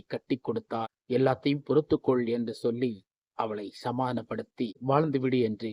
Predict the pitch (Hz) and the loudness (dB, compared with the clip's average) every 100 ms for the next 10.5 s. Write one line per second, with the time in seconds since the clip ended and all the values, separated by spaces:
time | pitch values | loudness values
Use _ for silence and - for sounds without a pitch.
0 | 101 - 117 117 113 110 - - 139 - | -8 -6 -4 -4 -6 -6 -10 -8 -6 -2
1 | 147 127 117 - 117 113 110 113 - - | 0 0 0 -2 -2 -2 -4 -6 -6 -4
2 | 117 151 127 117 107 - 127 104 - 117 | -2 2 2 0 -2 -2 -4 -6 -6 -4
3 | 113 107 101 117 - 135 110 - 98 - | -2 -4 -6 -6 -2 -2 -4 -6 -12 -12
4 | - - _ _ _ - 143 160 131 - | -16 -20 _ _ _ 0 4 4 2 -2
5 | - - - 135 - 170 135 - 113 _ | -14 -8 0 0 4 4 4 0 -8 _
6 | 117 - _ 120 123 117 - - _ 120 | -8 -8 _ -6 -2 -4 -4 -16 _ -4
7 | 117 131 117 113 113 104 107 104 _ _ | -2 -2 -4 -6 -6 -10 -12 -16 _ _
8 | _ 113 - 98 - _ - - 139 - | _ -10 -8 -12 -14 _ -20 -2 0 4
9 | 180 175 160 151 139 _ 143 135 127 - | 4 4 2 2 0 _ 2 4 4 6
10 | 160 - 135 127 | 4 4 2 2